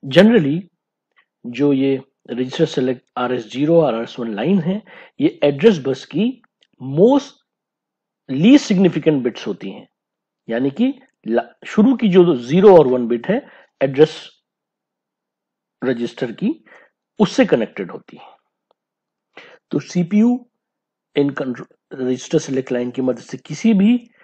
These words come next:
रजिस्टर को सेलेक्ट कर सकता है और रीड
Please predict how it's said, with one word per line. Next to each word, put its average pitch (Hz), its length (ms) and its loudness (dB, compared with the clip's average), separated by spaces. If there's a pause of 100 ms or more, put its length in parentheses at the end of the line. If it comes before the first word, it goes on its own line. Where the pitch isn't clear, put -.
(500)
रजिस्टर 139 560 -2 (300)
को 151 120 -4
सेलेक्ट 120 360 -4
कर 165 80 4
सकता - 360 -4
है 233 220 -2 (340)
और 151 360 4 (300)
रीड 240 500 2